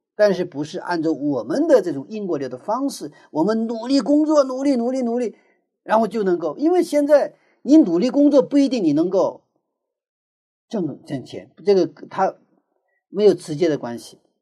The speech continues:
有的人一辈子辛辛苦苦，不见得他有钱。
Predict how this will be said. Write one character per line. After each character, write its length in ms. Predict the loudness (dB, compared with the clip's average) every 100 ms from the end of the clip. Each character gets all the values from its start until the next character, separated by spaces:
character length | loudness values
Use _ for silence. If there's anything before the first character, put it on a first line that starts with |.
| _ _ _ _ _ _ _ _ -8
有 120 | 0
的 100 | 0
人 140 | 0
一 140 | 0 0
辈 200 | 4 4
子 140 | 2
辛 300 | -2 0 0
辛 200 | 0 -2
苦 160 | -4 -8
苦， 280 | -8 -16 _ _ _ _ _ _ _ _ _ _ _ _ _ _ -12
不 80 |
见 200 | -2 -2
得 80 | -2
他 140 | -4 -8
有 100 | -10
钱。 220 | -18